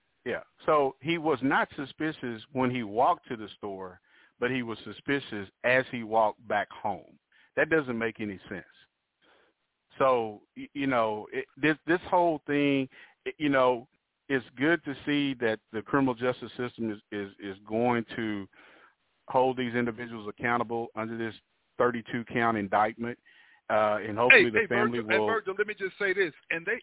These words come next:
Speaker 2: and they may be found not guilty. So,
Speaker 1: Well,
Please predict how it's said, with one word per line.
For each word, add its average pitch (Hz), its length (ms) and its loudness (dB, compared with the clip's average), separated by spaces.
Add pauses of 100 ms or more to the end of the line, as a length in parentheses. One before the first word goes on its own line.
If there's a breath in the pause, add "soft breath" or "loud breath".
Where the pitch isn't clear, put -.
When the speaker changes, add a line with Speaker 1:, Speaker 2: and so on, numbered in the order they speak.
Speaker 2:
and 175 100 -6
they 202 140 -6
may 220 220 -6 (200)
be 175 200 -14
found 190 260 -4
not 208 180 0
guilty. 254 360 -8 (960)
So, 233 160 4
Speaker 1:
Well, 226 100 8